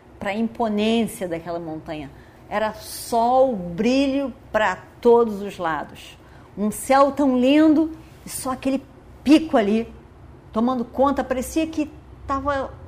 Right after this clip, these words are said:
tinha ido ao encontro do céu mesmo. Tava ali, tão grandioso. Arjuna olha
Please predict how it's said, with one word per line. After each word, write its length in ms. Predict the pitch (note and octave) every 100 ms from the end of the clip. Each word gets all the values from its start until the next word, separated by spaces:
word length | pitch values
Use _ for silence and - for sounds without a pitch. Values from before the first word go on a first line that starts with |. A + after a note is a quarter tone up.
| - - - - -
tinha 260 | - C#4+ D4
ido 180 | D#4+
ao 140 | D#4 D4+
encontro 880 | D4 - C#4+ D#4+ F#4+ F#4 F#4 G4+ - - - -
do 160 | G#3 C#4
céu 400 | - A#3 A3 A#3
mesmo. 460 | G3+ E3+ D#3+ D#3 D3 - - - -
Tava 200 | B3 B3+
ali, 280 | B3+ G#3 F3 - - - - - - - - -
tão 280 | C#4+ D#4+ C#4+
grandioso. 720 | C#4 B3+ G#3+ F3+ D3 C#3+ - -
Arjuna 360 | - G3 B3+ A3+
olha 460 | G#3 B3+ C4+ B3+